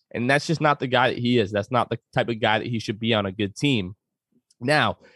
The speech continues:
you guys look back at the Celtics Nets playoff series from earlier this year. Kevin Durant started talking trash to Evan Fournier, and Fournier went right at him like, "Yo, you don't, you don't talk to me like that." There were some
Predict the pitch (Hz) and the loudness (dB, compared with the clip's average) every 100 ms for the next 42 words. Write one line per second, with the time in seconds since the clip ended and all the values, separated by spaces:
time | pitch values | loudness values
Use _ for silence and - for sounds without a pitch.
0 | _ 123 143 135 123 127 - 123 123 123 | _ -2 2 2 0 -2 0 2 2 0
1 | - 117 98 107 104 - 135 123 135 117 | 0 0 2 0 0 0 0 2 0 -2
2 | 117 117 120 - - 147 170 127 - 117 | -2 0 0 -4 -4 2 2 2 -2 -6
3 | 110 - 110 - 113 110 107 104 101 139 | -6 -6 -6 -2 2 2 0 -2 -2 0
4 | 160 117 _ _ _ _ _ _ - 139 | 0 0 _ _ _ _ _ _ -4 0
5 | 135 139 127 139 139 - 127 123 - 139 | 0 0 2 2 2 2 2 2 0 -2
6 | 135 127 - 131 131 - 127 127 - 156 | 0 -6 -2 0 0 -2 -4 -4 0 0
7 | 190 135 117 110 - _ _ _ _ _ | 2 2 2 0 -8 _ _ _ _ _
8 | _ - 123 147 170 170 156 127 127 127 | _ -18 -8 0 2 4 2 4 4 4
9 | 147 123 98 98 104 110 151 151 _ 135 | 2 0 -4 -2 0 2 2 0 _ -2
10 | 156 160 160 147 - 147 139 131 139 135 | 0 2 2 0 0 -2 0 0 2 2
11 | - _ _ - 135 139 135 151 127 | 0 _ _ -2 2 2 2 0 0